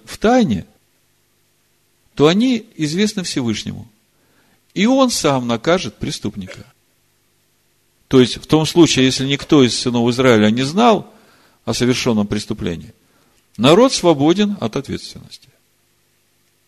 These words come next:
Другими словами, мы видим, что вступление в завет со Всевышним накладывает на человека ответственность за соблюдение этого завета.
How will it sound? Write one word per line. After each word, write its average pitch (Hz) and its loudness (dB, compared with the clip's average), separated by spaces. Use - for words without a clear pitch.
Другими 156 0
словами, 156 2
мы 104 0
видим, 143 0
что 104 -6
вступление 110 -4
в 98 -6
завет 101 -2
со - -10
Всевышним 120 -8
накладывает 113 -2
на 95 -10
человека 107 -6
ответственность - -10
за 123 -6
соблюдение 113 -2
этого 101 -6
завета. 85 -14